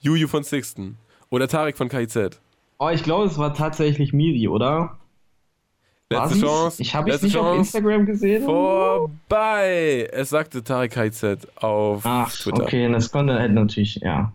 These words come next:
Speaker 2: Okay.
Speaker 1: Okay.
Speaker 2: Damn, egal, zwei von drei, was geht?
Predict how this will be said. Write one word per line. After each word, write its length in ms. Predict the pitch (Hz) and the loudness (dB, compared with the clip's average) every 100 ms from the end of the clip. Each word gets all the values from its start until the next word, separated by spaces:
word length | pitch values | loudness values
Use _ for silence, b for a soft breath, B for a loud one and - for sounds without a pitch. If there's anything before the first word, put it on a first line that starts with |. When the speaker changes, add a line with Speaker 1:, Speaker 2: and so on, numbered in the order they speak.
| - | -2
Speaker 2:
Okay. 520 | 135 - 107 107 107 - - - B B B B | -2 0 2 2 2 -4 -20 -20 B B B B
Speaker 1:
Okay. 140 | 190 180 | 2 4
Speaker 2:
Damn, 1000 | 180 185 180 180 175 160 151 135 123 113 | 2 2 2 0 0 0 2 0 0 -2
egal, 500 | 151 139 139 135 - | -2 0 2 0 0
zwei 220 | 139 139 | -2 -2
von 200 | 143 123 | -2 -4
drei, 360 | 113 123 127 113 | -2 0 0 0
was 200 | 113 - | -4 -4
geht? 320 | 120 110 | -2 -2